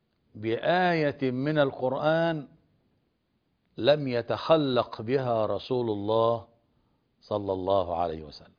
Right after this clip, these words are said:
وهم الذين يبحثون عن كل شبهة، ويبحثون عن كل مخالفة،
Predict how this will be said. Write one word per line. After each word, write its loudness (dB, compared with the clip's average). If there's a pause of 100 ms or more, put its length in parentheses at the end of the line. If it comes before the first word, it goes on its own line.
(1120)
وهم 4
الذين 0
يبحثون 0
عن -4
كل -4
شبهة، -2 (1500)
ويبحثون 2
عن -2
كل -2
مخالفة، 4